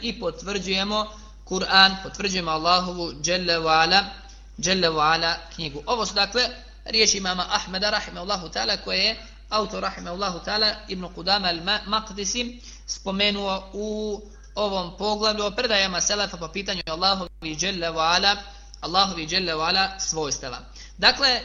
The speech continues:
imam Ahmed rahimahullahu ta'ala kaže,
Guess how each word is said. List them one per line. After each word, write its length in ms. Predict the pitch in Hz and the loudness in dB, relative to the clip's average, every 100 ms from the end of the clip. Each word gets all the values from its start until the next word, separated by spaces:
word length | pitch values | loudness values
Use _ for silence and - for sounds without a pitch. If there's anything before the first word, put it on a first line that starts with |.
| - | -4
imam 240 | 208 202 | -4 2
Ahmed 320 | 233 220 214 | 2 2 -8
rahimahullahu 760 | 190 214 226 208 185 190 196 175 | -4 -4 -4 -6 -8 -4 -4 -4
ta'ala 400 | 180 196 233 269 269 - - - - | -2 0 0 -4 -6 -16 -20 -20 -2
kaže, 480 | 202 220 220 254 | 2 4 4 0